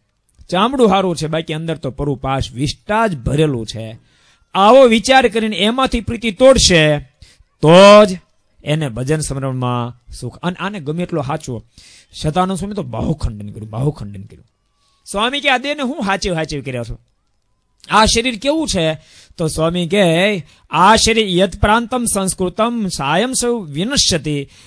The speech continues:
સવારમાં રાંધેલો અન્ન સાંજ થઈને ઉતરી જાય, એવા અન્નથી પુષ્ટ કરેલો આ દેહ, એમાં હું માલ માન્યો છે કે? ઘણા પાછું કે ખબર, "મારે છે ને બોડી જેવી છે કે, બાકી ખોરાક તો ઓછો છે,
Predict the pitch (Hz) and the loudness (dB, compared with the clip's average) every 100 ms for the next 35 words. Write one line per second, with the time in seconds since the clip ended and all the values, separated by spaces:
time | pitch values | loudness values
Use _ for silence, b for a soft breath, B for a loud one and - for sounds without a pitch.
0 | b - 180 202 233 254 247 202 208 214 | b -2 2 6 6 6 4 6 4 4
1 | 214 208 175 180 208 - 170 180 233 - | 4 6 4 2 -2 -2 0 0 0 0
2 | 220 233 269 254 180 147 139 139 165 _ | -2 -2 -6 -4 -2 -2 -2 -4 -8 _
3 | B B B - 233 254 226 277 254 269 | B B B -2 2 4 4 2 -2 -6
4 | - 277 - 254 240 233 233 208 254 233 | -4 -4 -2 -4 -2 0 0 0 -2 0
5 | 262 285 180 311 370 247 208 165 139 120 | -2 -2 -4 -6 0 2 4 0 -4 -8
6 | - - _ _ _ _ _ _ _ _ | -12 -20 _ _ _ _ _ _ _ _
7 | _ _ _ 151 180 180 196 208 175 143 | _ _ _ -6 -4 -4 -8 -6 -10 -10
8 | 202 135 b b b - 131 175 226 277 | -12 -14 b b b -14 -6 -4 -4 -6
9 | 214 151 170 226 131 120 123 - - - | -6 -4 -2 -2 -4 -8 -10 -14 -16 -18
10 | - _ _ _ _ _ _ _ _ _ | -20 _ _ _ _ _ _ _ _ _
11 | _ _ _ _ _ _ _ _ _ _ | _ _ _ _ _ _ _ _ _ _
12 | _ - 180 190 - 180 214 226 - 208 | _ -2 -2 -2 -6 -2 0 -2 -2 -2
13 | 233 - 156 - | -2 -4 -8 -12